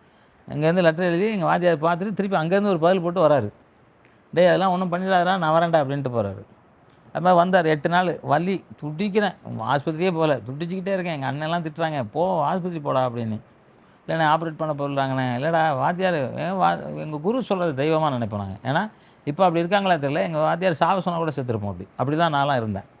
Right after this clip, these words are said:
So, அப்போ அவர் வந்து ஒரு இலையை வந்து ஒரு கட்டு போட்டாரு, அவ்வளவுதான். இலையை கட்டு போட்டு ஒரு ஆயில் கொடுத்து, "இதை மேல ஊத்துடா, மூணு நாள் கழிச்சு பெரியனாரு." எனக்கு ஒரு நாள்ல கட்டும்போதே வலி போயிடுச்சு, தெரியும்ல. அப்புறம் ரெண்டு நாள், மூணாவது நாள் வீக்கம் போயிடுச்சு. கட்டில் அவுத்தா ஒண்ணுமே இல்ல, நார்மல் ஆயிடுச்சு.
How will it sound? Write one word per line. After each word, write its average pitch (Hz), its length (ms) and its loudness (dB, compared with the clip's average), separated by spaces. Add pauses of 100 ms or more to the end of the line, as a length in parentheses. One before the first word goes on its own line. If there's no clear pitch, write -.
(400)
So, 202 140 2
அப்போ 180 220 4
அவர் 175 120 4
வந்து 190 500 0
ஒரு 139 160 0
இலையை 196 400 4
வந்து 190 240 0
ஒரு 170 100 0
கட்டு 147 240 2
போட்டாரு, 104 340 0
அவ்வளவுதான். 107 260 0 (440)
இலையை 151 280 0
கட்டு 143 240 -2
போட்டு 135 200 -4
ஒரு 165 140 0
ஆயில் 151 220 0
கொடுத்து, 143 220 -6
"இதை 131 80 -4
மேல 143 220 0
ஊத்துடா, 143 420 0 (420)
மூணு 208 220 0
நாள் 196 180 4
கழிச்சு 151 280 -2
பெரியனாரு." 107 420 -2 (160)
எனக்கு 175 280 -4
ஒரு 196 160 -2
நாள்ல 254 340 0
கட்டும்போதே 196 460 -4
வலி 208 220 2
போயிடுச்சு, 156 380 -2 (800)
தெரியும்ல. 226 380 6 (720)
அப்புறம் 226 240 -4
ரெண்டு 269 120 -2
நாள், 294 220 2
மூணாவது 254 280 0
நாள் 254 120 0
வீக்கம் 277 400 2
போயிடுச்சு. 117 300 -2 (880)
கட்டில் 233 260 2
அவுத்தா 285 220 4
ஒண்ணுமே 285 300 2
இல்ல, 190 160 2
நார்மல் 190 340 2
ஆயிடுச்சு. 113 240 -4